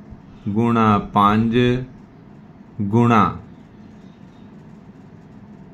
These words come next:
ਪੰਜ ਜਮ੍ਹਾਂ ਇੱਕ ਸਾਰੇ ਦਾ ਬਟਾ ਦੋ। ਠੀਕ ਹੈ, ਤਾਂ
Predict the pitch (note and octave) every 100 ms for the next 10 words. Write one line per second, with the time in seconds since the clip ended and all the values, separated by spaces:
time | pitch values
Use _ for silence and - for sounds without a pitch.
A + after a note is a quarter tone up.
0 | - - - - - - - - - A#2+
1 | A#2+ B2 B2+ B2 A2+ A2 A2+ A2 G#2+ A#2
2 | A2 A2 B2+ B2 B2 A#2+ G#2+ G#2 G#2+ G#2+
3 | G2+ G2 G#2 A#2+ C#3 - - - - -
4 | G2+ F#2+ F2+ D#2+ D#2+ - - A2+ G#2+ A2+
5 | B2 - - - - - - - - -
6 | C3+ C3+ C3+